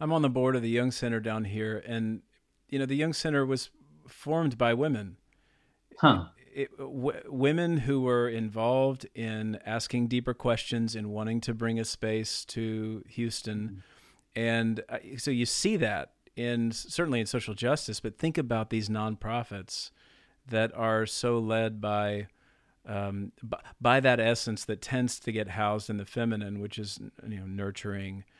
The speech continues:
Speaker 1: um,
Speaker 2: Mm.
Speaker 1: holding a container, holding the
Speaker 2: Mm.
Speaker 1: space, creating an opportunity for people to come and be receptive. These are all very feminine characteristics, at least traditionally speaking. So it
Speaker 2: Mm.
Speaker 1: certainly makes a lot of sense that we can look and see that even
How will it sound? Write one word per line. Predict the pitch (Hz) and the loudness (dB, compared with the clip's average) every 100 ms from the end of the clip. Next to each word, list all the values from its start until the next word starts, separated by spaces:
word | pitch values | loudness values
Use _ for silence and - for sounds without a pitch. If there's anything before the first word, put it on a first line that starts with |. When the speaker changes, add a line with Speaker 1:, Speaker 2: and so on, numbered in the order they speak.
| _ _ - 98 | _ _ -12 -4
Speaker 1:
um, | 127 | 2
Speaker 2:
Mm. | |
Speaker 1:
holding | 120 113 110 | 4 6 4
a | 104 | 0
container, | 120 107 113 107 104 101 98 _ - _ | -2 -2 -2 -4 -4 -6 -8 _ -20 _
holding | - 110 110 104 | -4 0 0 0
the | |
Speaker 2:
Mm. | - | -2
Speaker 1:
space, | - 104 104 101 - - - _ - | 2 2 2 -2 -4 -6 -10 _ -10
creating | 117 113 113 110 | -4 0 2 2
an | 107 | 2
opportunity | 104 104 104 113 104 101 | 2 0 -2 -4 -4 -6
for | 101 101 | -8 -8
people | 104 101 101 | -8 -6 -6
to | 98 | -6
come | 113 101 | -6 -4
and | 101 | -4
be | 101 | -4
receptive. | 98 98 - 104 - 147 101 - - _ _ - | -4 -4 -2 -4 -6 -8 -8 -10 -20 _ _ -12
These | 131 156 | -8 -2
are | |
all | 165 165 | 0 0
very | 165 | 0
feminine | 139 147 139 120 | -2 0 0 -2
characteristics, | 123 113 110 110 123 - 92 | -2 -4 -2 -2 -2 -6 -10
at | 101 | -6
least | 107 98 - | -6 -6 -6
traditionally | 104 101 101 95 | -6 -4 -6 -8
speaking. | - 98 95 92 - _ - - | -8 -10 -10 -12 -12 _ -20 -18
So | - - - | -10 -8 -6
it | 123 | -4
Speaker 2:
Mm. | 117 | -2
Speaker 1:
certainly | 101 - 180 135 | 0 -2 0 2
makes | 120 - | 2 0
a | 123 | 0
lot | 107 | 0
of | 101 | -2
sense | - 135 117 | 0 0 0
that | 113 | -4
we | 113 | -4
can | 110 107 | -4 -2
look | 107 | -4
and | 104 | -4
see | - 113 | -4 -4
that | 107 107 | -2 -2
even | 107 104 | -4 -6